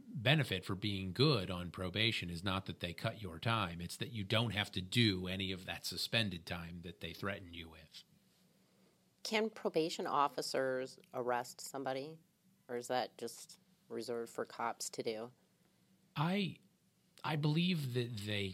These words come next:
Speaker 1: can by statute. I do not believe that practice is common. Um, typically, when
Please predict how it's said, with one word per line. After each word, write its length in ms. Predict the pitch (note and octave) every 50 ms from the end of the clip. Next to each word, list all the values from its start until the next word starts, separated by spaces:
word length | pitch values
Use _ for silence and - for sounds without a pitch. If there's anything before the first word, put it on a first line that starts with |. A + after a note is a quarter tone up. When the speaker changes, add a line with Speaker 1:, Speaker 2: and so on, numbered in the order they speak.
| - -
Speaker 1:
can 640 | - - - B2 A#2+ A2 F#2+ E2 D#2 D2+ D#2+ E2 - _ _ _ _ _ _ -
by 260 | - - G2 F#2 F#2
statute. 640 | F#2 - - - F#2 F2 E2+ E2+ - - - - - - - - _ - -
I 140 | A2 G2+ G2+
do 320 | G2+ G2 G#2 A2+ C3+ D#3+
not 300 | D#3+ D3+ C3+ A#2+ G#2+ A#2+
believe 420 | A2+ G#2+ G2+ G#2 G2+ G2 F#2+ F#2
that 260 | G2 F#2 F2+ F2 - -
practice 580 | - G2 F2+ E2 D#2+ - - E2+ D2+ - -
is 160 | E2 D2+ -
common. 440 | - - - - F2+ E2 D#2 D#2 - - - - - _ _ - D#4+
Um, 400 | - G2 F2+ F2 E2+ E2+ E2+ F2 - - - - _ _ - - _ _ _ _ _ -
typically, 760 | - - D#3 D3+ D#3 - C#3 C3 C3 - B2 A2+ A2 G#2+ G#2+
when 680 | G#2 G2+ G2+ G2+ G2+ G2+ G2 G2 G2 G2 G2 G2 G#2